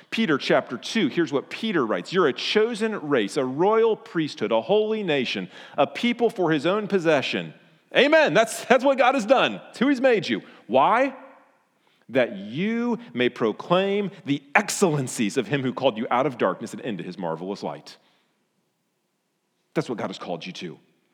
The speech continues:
It says he saved you from sin to send you out for him. It's not just so we can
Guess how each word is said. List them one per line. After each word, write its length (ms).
It 100
says 140
he 80
saved 360
you 100
from 400
sin 640
to 180
send 320
you 140
out 260
for 220
him. 200
It's 100
not 240
just 240
so 80
we 120
can 180